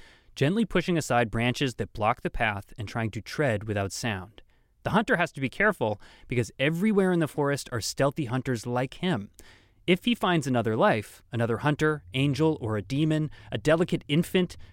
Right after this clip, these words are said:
to a tottering old man, a fairy or a demigod, there's only one thing he can do.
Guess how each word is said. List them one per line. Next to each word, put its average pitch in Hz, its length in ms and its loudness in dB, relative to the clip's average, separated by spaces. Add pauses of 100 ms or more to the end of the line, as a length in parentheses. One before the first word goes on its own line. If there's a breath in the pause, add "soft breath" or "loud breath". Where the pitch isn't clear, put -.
to 139 120 2
a 127 60 6
tottering 160 460 2
old 147 240 2
man, 139 360 2
a 127 60 -4
fairy 214 480 2
or 175 180 4
a 160 60 4
demigod, 139 720 2 (340 soft breath)
there's 110 180 -2
only 117 220 2
one 113 300 0
thing 151 260 -2
he 135 140 -4
can 131 200 -4
do. 117 340 -4